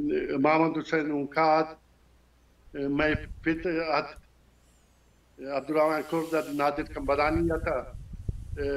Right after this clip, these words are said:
پیر محمد زبیرانی ہما زمانہ آتا، بلوچ دانشور ہے، یو اسسٹنٹ ایڈیٹر نوائی بولان ہے، میں پھر ایڈیٹر ہے، تو پیر محمد زبیرانی یا اسسٹنٹ، اسسٹنٹ ایڈیٹر ہے۔ یہ،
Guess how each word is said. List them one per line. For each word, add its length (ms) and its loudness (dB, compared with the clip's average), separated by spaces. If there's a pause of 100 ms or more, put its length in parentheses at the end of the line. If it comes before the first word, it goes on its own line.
(160)
پیر 220 0
محمد 280 2 (100)
زبیرانی 580 2
ہما 180 0
زمانہ 380 -2
آتا، 540 0 (460)
بلوچ 360 2
دانشور 480 0
ہے، 120 -2 (500)
یو 300 -6 (420)
اسسٹنٹ 480 -4
ایڈیٹر 460 2
نوائی 380 2
بولان 380 2
ہے، 80 0 (760)
میں 160 2
پھر 240 -2
ایڈیٹر 520 2
ہے، 160 0 (100)
تو 240 -6 (300)
پیر 200 4
محمد 220 0
زبیرانی 360 0
یا 120 2
اسسٹنٹ، 480 -4 (400)
اسسٹنٹ 600 -6
ایڈیٹر 440 2
ہے۔ 180 2 (420)
یہ، 300 8